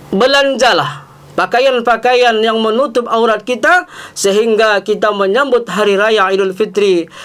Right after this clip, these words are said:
dengan penampilan-penampilan yang terbaik di hadapan Allah Subhanahu wa Ta'ala. Kemudian, yang kedua,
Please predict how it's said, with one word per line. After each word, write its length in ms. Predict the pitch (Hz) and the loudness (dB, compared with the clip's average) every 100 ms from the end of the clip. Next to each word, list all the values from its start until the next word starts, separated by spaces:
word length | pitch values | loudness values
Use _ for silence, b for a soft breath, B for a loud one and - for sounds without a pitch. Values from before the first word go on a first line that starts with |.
| B | B
dengan 320 | 160 202 196 | 0 2 0
penampilan-penampilan 1200 | 196 190 180 175 202 185 180 180 170 156 202 185 | 0 0 -2 0 0 0 0 0 -2 -2 0 2
yang 160 | 175 175 | 0 0
terbaik 480 | 175 165 175 185 170 | 0 -2 0 0 0
di 80 | 175 | -2
hadapan 400 | 160 165 165 147 | -2 -2 -4 -2
Allah 320 | 185 165 143 | 0 0 -2
Subhanahu 560 | 156 156 151 156 143 | -2 -2 -2 -2 -2
wa 120 | 151 143 | -4 -2
Ta'ala. 320 | 135 143 127 - B B B B | -2 -2 -6 -12 B B B B
Kemudian, 460 | 214 262 294 339 | -2 0 2 2
yang 200 | 320 294 | 0 0
kedua, 640 | 269 254 277 285 294 302 | 0 0 2 4 4 2